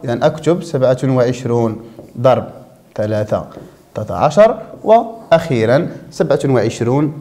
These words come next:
ضرب تسعة عشر. إذا وهكذا تلاميذي الأعزاء أكون قد قمت بترتيب الأعداد أو الجداءات عفواً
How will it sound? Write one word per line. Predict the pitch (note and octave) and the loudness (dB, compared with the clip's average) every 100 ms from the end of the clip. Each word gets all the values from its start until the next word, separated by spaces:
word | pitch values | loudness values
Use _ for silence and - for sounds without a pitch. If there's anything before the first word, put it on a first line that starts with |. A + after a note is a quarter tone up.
| - | -8
ضرب | A#2 A#2+ D3 - - - | 0 2 2 -4 -16 -10
تسعة | A2 - - B2+ D#3 - - - - - - _ - - - - B2 | -10 -8 -4 -2 -2 -4 -16 -18 -16 -18 -20 _ -20 -20 -20 -12 -10
عشر. | G#2+ - - - - - - - - - - - - - - - | -8 -10 -14 -16 -18 -18 -20 -20 -20 -20 -20 -20 -20 -20 -20 -8
إذا | B2 A#2+ | -2 2
وهكذا | A2+ A3 A#3+ | 4 4 4
تلاميذي | A3 F#3+ | 2 0
الأعزاء | E3 C#3 B2+ F3 - | 2 2 4 2 2
أكون | C3+ C#3+ G3 E3+ A3+ - - - - | -2 2 2 4 0 -6 -16 -20 0
قد | E3 C#3+ - - - | 0 0 -6 -12 0
قمت | B3+ A#3 - F3+ A#3 - - - | 2 2 4 4 4 -2 -14 -4
بترتيب | C#3+ C#3+ B2+ - B3 G3+ E3 G3 - - - - | -2 2 0 2 2 4 4 2 -4 -16 -6 0
الأعداد | D3+ C3 G#2+ G#2 A2+ B2+ F3+ - | 2 4 2 2 2 4 4 2
أو | D3 | 2
الجداءات | C3+ B2+ D#3 D#3+ G#3 | 2 2 2 2 0
عفواً | C3 - C3 | 0 0 0